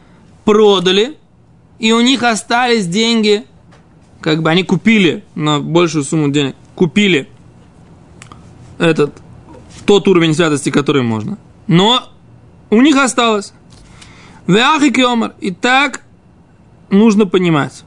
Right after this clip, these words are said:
"Баме дворим амурим", про что говорится, "Шило исну шибе-, шиват тувей аир", что не поставили условия совет семи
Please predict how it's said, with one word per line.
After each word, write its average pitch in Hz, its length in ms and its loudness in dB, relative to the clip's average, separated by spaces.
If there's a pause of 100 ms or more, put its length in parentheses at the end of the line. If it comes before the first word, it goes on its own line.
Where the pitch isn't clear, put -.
(560)
"Баме 240 720 2
дворим 175 400 -2
амурим", 180 340 -2
про 165 120 -2
что 196 180 0
говорится, 175 340 0
"Шило 196 360 0
исну 233 280 0
шибе-, 190 420 0 (120)
шиват 214 680 0
тувей 226 480 2
аир", 208 380 -2 (840)
что 180 220 -2
не 262 520 0
поставили 233 580 0
условия 196 680 0
совет 202 480 -2
семи 214 540 0